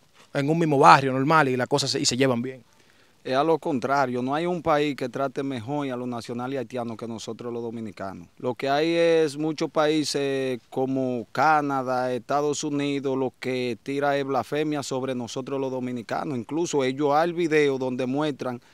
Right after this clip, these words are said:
Speaker 2: ellos en caballo dándole chuchazo a los haitianos allá en su país de, de, de Estados Unidos. Sin embargo, nosotros aquí, si tengamos que darle techo, le damos, le damos empleo, cruzan aquí sin problema.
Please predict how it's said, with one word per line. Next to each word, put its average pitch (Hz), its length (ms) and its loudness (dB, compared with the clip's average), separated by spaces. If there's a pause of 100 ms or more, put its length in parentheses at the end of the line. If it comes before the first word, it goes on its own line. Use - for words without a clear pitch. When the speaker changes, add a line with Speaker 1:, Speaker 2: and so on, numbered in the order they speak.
(240)
Speaker 2:
ellos 139 260 0
en 165 100 0
caballo 151 520 2
dándole 135 380 -2
chuchazo 147 480 -6
a 143 40 -4
los 135 100 -2
haitianos 135 480 -4
allá 127 200 -4
en 120 220 -6
su 120 140 -8
país 131 440 -4
de, 113 520 -6
de, 107 320 -8
de 110 100 -8
Estados 113 360 -8
Unidos. 139 380 -8 (280)
Sin 131 200 -4
embargo, 143 400 -2
nosotros 151 480 -4
aquí, 143 340 -4 (520)
si 135 180 -6
tengamos 143 400 -4
que 170 100 -4
darle 170 260 2
techo, 151 340 4
le 143 120 6
damos, 143 320 8
le 135 100 4
damos 156 300 4
empleo, 143 920 4
cruzan 165 420 2
aquí 151 240 -2
sin 160 180 0
problema. 135 760 2